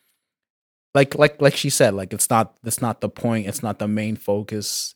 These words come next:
It's a part of the celebration of Jesus is the family and the gifts and stuff like that.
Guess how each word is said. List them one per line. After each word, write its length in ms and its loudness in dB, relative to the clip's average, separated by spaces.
It's 180 -8
a 60 -4
part 520 4
of 340 -8
the 60 -2
celebration 600 -2
of 80 -10
Jesus 520 -8
is 320 -10
the 60 -10
family 600 -2
and 360 -12
the 80 -6
gifts 600 -4
and 160 -12
stuff 260 -10
like 180 -12
that. 280 -12